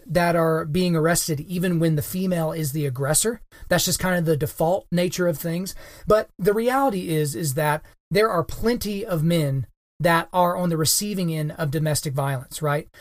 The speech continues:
So the, the stats are, are fairly damning that, you know, about one in three women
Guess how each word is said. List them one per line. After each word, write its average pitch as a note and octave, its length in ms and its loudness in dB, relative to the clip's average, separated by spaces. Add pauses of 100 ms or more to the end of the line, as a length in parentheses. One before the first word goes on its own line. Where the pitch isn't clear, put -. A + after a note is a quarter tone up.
(140)
So G#3 280 2
the, E3+ 180 -4
the D3+ 100 -4
stats B3+ 340 2
are, F3 160 -2
are D#3 100 0
fairly G3+ 320 2
damning D3+ 440 0 (280)
that, E3+ 320 2
you F#3+ 120 -2
know, E3+ 120 0
about E3 240 0
one F#3+ 240 2
in B3+ 140 2
three G3+ 240 -4
women D3+ 480 2